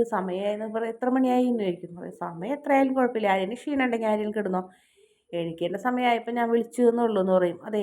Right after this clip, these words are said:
ഞാൻ എന്നാലും ഒന്ന് മുറ്റത്തൊക്കെ ഒന്ന് ഇറങ്ങി നടന്നാലോ, അത് വേണോ?" എന്ന് ചോദിക്കും. "ആ, വേണം" എന്ന് പറയും. എന്നിട്ട് ആര്യൻ, ആ, എഴുന്നേൽക്കുമ്പോൾ പെട്ടെന്ന് മി-, വീഴാൻ പോകും. മിത്ര പിടിക്കുന്നുണ്ട്. "ഞാനേ, ആര്യന് അപകടം പറ്റിയെന്ന് പറഞ്ഞപ്പോഴേ എനിക്ക് ആദ്യം ഞാൻ വിചാരിച്ചത്, ഏ, ഞാൻ സ്വപ്നം കണ്ടതെന്നാണ്.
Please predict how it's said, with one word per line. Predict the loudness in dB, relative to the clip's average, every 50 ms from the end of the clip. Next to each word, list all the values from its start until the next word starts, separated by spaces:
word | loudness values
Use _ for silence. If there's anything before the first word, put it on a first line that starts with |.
| -2 -2
ഞാൻ | -2 -2 -2 -2
എന്നാലും | -2 -2 -2 -2 -2 0
ഒന്ന് | -2 -2 -2
മുറ്റത്തൊക്കെ | -2 -4 -4 -8 -8 -8 -6 -6 -4
ഒന്ന് | -2 0 0
ഇറങ്ങി | 0 0 0 -2
നടന്നാലോ, | -4 -4 -4 -4 -2 -2 -2 -2 -4 -4
അത് | -4 -2 0
വേണോ?" | 0 0 0 0 -2 -2
എന്ന് | -2 -2 0
ചോദിക്കും. | 0 0 -2 -2 -6 -12 -14 -14 _ _ _ _ _ _ _ _ _ -6
"ആ, | -4 -2 0 0
വേണം" | 0 2 2 2 4 4 2 2 2 0
എന്ന് | 0 0 2
പറയും. | 2 2 2 0 -4 -6 -4
എന്നിട്ട് | -4 -2 -2 0 2 2 2 4 2
ആര്യൻ, | 2 2 2 -2 -4 -4 -6 -10 -8
ആ, | -6 -4 -2 0
എഴുന്നേൽക്കുമ്പോൾ | 0 0 0 -2 -2 -2 -4 -4 -2
പെട്ടെന്ന് | -2 -4 -2 -4 -4 -4
മി-, | -4 -6 -8 -10 -8
വീഴാൻ | -4 -4 0 0 0 0 0
പോകും. | 0 0 -2 -2 -4 -6 -10 -8 -6
മിത്ര | -6 -6 -6 -8 -6
പിടിക്കുന്നുണ്ട്. | -6 -6 -8 -8 -8 -8 -6 -6 -6 -6 -6 -8 -10 -12 _ _ _ _ _ _ _ _
"ഞാനേ, | -4 -2 0 2 2 2 2
ആര്യന് | 2 2 2 4 2 4
അപകടം | 4 4 4 4 2 2 0
പറ്റിയെന്ന് | 0 -2 -2 -4 -8 -4 -4
പറഞ്ഞപ്പോഴേ | -4 -4 -4 -8 -8 -6 -6 -6 -6 -10 _ _ _ _
എനിക്ക് | -12 -12 -12 -12 -16 _ -6 -4
ആദ്യം | -4 -2 -2 0 2 2
ഞാൻ | 2 2 0
വിചാരിച്ചത്, | -2 0 2 2 2 0 -2 -4 -4 -4 -4 -6 -8 _ -20 -20 -20 _ _ _ _ _ _ _ _ -20 -12 _
ഏ, | -6 -2 0 2 2 2 2 2
ഞാൻ | 0 0 -2
സ്വപ്നം | -2 -6 -8 -6 -6 -4 -2
കണ്ടതെന്നാണ്. | -2 0 2 4 4 4 4 0 0 -2